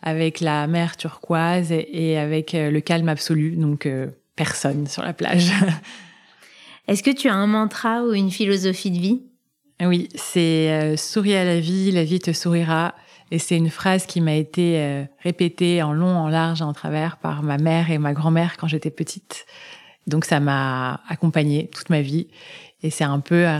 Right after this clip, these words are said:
Speaker 1: la référence à la pensée positive, tout ça, quoi. Quand on veut que il nous arrive des choses positives, il faut rester positif.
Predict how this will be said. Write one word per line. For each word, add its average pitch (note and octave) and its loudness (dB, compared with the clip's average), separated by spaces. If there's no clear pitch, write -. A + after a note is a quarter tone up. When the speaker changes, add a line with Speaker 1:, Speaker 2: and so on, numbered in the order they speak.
Speaker 1:
la D#3 0
référence D#3+ 0
à C#3 -2
la D#3 -6
pensée D#3 -4
positive, D#3+ -2
tout - -20
ça, F3+ 0
quoi. D#3+ -10
Quand D#3+ -8
on E3 0
veut D#3+ 2
que E3 0
il E3+ 2
nous E3+ 2
arrive F3 4
des E3+ 4
choses F3 -2
positives, F3 0
il D3+ 0
faut C#3+ -2
rester D#3 -4
positif. D3+ -8